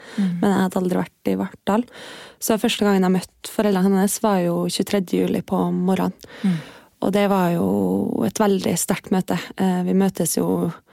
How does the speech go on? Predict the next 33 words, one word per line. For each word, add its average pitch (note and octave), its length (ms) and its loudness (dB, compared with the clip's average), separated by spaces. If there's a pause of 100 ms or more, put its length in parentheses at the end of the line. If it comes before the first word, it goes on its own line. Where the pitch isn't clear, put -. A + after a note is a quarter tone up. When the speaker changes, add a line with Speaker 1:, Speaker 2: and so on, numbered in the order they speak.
(540)
Speaker 2:
jeg G#3 80 6
møter G3+ 240 2
dem F#3+ 100 4
under, F3 520 4 (100)
eh, F3 80 2
politiet F#3+ 540 2
sin F3+ 180 2
briefing F3+ 420 2
når F3 140 0
de F3+ 140 0
snakker - 260 -2
om F3+ 80 2
at E3+ 80 -4
de F3+ 160 0
ikke F3+ 240 -2
har E3+ 80 2
nok - 440 -6
is F3 360 -2
til F#3+ 140 0
å - 20 0
legge F3+ 240 -2
alle F3 160 0
kroppene F3 420 -4
på. G3+ 140 0 (500)
Speaker 1:
Mm. D#3 140 -4 (160)
Speaker 2:
Um, F3+ 720 0 (340)
og F3+ 720 2 (480)
jeg A3+ 80 2
er A3 80 4
veldig, A3 160 4 (640)
vi A3 160 4
har A3 160 4
hatt G3 140 0